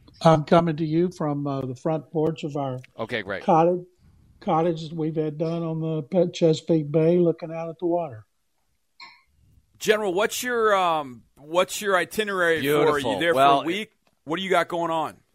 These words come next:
Speaker 1: Uh, I'm writing right now, John, a column for Sunday about the wide receivers and, uh, how everything seems to be up in the air other than Brandon Cooks, who's gonna be inside,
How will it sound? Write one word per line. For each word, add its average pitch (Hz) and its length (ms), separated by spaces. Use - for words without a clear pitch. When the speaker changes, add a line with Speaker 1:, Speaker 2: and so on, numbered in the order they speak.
Speaker 1:
Uh, 196 340
I'm 190 360
writing 202 340
right 202 300
now, 196 240
John, 185 360
a 165 40
column 185 480
for 151 140
Sunday 196 560
about 156 360
the 165 60
wide 156 320
receivers 196 840
and, 147 320
uh, 143 260
how 160 140
everything 175 580
seems 180 360
to 175 100
be 165 200
up 165 220
in 170 80
the 156 200
air 165 260
other 160 220
than 151 220
Brandon 156 500
Cooks, 175 420
who's 147 180
gonna 160 160
be 147 200
inside, 175 600